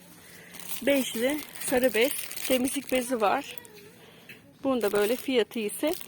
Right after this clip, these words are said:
e, altı buçuk lira. Böyle burada ise oluklu bulaşık süngeri var.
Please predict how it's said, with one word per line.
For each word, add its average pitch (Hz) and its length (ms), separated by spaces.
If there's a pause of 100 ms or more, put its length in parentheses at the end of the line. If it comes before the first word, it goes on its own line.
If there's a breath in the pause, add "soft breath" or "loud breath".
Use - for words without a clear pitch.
(420 loud breath)
e, 214 400 (220)
altı 240 320
buçuk 233 260
lira. 214 360 (1400)
Böyle 262 320 (160)
burada 240 220
ise 294 260 (480 loud breath)
oluklu 269 520 (440)
bulaşık 269 320
süngeri 226 400
var. 202 160